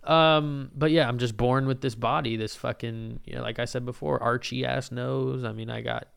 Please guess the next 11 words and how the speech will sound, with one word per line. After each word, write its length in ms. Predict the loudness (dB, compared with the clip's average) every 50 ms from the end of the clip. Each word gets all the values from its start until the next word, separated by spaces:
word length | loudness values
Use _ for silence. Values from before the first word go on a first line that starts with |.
| -12 -12
dry 600 | -10 -10 -8 -8 -4 -2 -2 0 0 0 0 0
ass 300 | -2 -2 -4 -6 -10 -10
goddamn 560 | -12 -10 -10 -10 -8 -6 -6 -6 -6 -8 -10
toes. 640 | -10 -8 -6 -6 -6 -6 -8 -8 -10 -10 -14 -20 _ _ -18 -16
I'm 160 | -14 -12 -12 -10
kidding. 320 | -10 -10 -10 -10 -10 -10
My 100 | -12 -12
toes 240 | -10 -10 -8 -8 -8
are 80 | -8
actually 240 | -8 -8 -8 -10 -10
pretty. 380 | -10 -10 -10 -8 -10 -10 -12